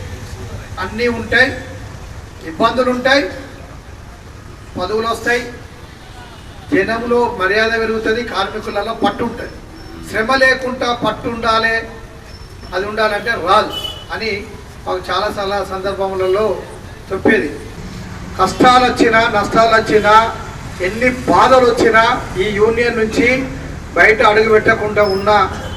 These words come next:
ఏకైక వ్యక్తులు మన ఏఐటీసీ నాయకుడు.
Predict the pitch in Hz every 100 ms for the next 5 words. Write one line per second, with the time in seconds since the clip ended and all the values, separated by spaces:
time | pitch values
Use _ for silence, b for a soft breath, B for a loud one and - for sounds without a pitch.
0 | - - - - - - 180 208 214 208
1 | 190 190 190 226 226 220 202 180 202 214
2 | 208 - 185 247 254 247 233